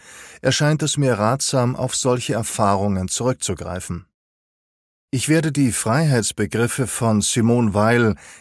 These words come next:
Erich Fromm, Ernst Cassirer und Hans Freier skizzieren und damit eine theoretische Grundlage für die weitere Erörterung schaffen.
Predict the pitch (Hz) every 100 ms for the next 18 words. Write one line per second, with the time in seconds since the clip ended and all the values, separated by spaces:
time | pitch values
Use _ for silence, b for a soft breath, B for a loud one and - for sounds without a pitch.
0 | B 139 151 147 - 107 110 156 - _
1 | 113 110 - - 104 - 135 123 113 -
2 | B B B 139 170 147 113 151 - -
3 | 120 104 95 - 104 - 135 131 117 85
4 | B B B 95 82 98 110 110 - 104
5 | 107 104 - 123 110 131 147 139 139 -
6 | 107 156 151 110 101 110 143 - 135 123
7 | 110 131 - 120 113 - 120 98 117 101
8 | 85 87 - 92 - 82